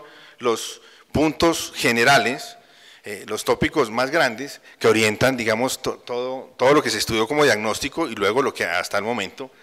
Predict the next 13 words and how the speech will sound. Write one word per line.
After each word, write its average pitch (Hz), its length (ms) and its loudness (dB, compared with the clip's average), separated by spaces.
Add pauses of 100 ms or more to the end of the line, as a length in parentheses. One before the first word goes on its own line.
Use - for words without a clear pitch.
(160)
se - 120 -6
ha 101 100 0
hecho 120 340 -10 (420)
en 95 140 -10
el 90 100 -6
orden 107 420 -4 (300)
de 98 180 -16
lo 98 140 -12
que 92 260 -8
es - 160 -8
ya 110 140 2
un 101 60 0
planteamiento. 98 580 -12